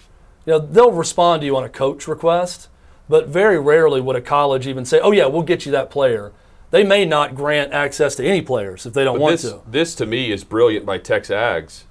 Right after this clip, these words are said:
Speaker 2: because this is the anti-state-run media. This is, instead of giving you what every other outlet can give you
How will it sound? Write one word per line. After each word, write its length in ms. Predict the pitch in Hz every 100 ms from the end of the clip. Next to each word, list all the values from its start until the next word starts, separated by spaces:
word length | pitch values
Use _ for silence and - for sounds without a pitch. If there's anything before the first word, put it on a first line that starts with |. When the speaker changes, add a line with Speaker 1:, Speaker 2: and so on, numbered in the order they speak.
| -
Speaker 2:
because 320 | 104 - 98
this 200 | 113 131
is 160 | 110 92
the 160 | 104 104
anti-state-run 840 | 139 107 82 - 98 87 85 82
media. 300 | 80 71 67 _ - - _ _ _ _ _ _ -
This 280 | 131 151 131
is, 520 | 117 113 107 - - _ - -
instead 400 | 110 - 135 139
of 240 | 107 92
giving 280 | 127 135 123
you 160 | 123 117
what 220 | 113 113
every 280 | 120 131 135
other 160 | 120
outlet 300 | 117 123 120
can 140 | 107 98
give 220 | 123 113
you 220 | 80 85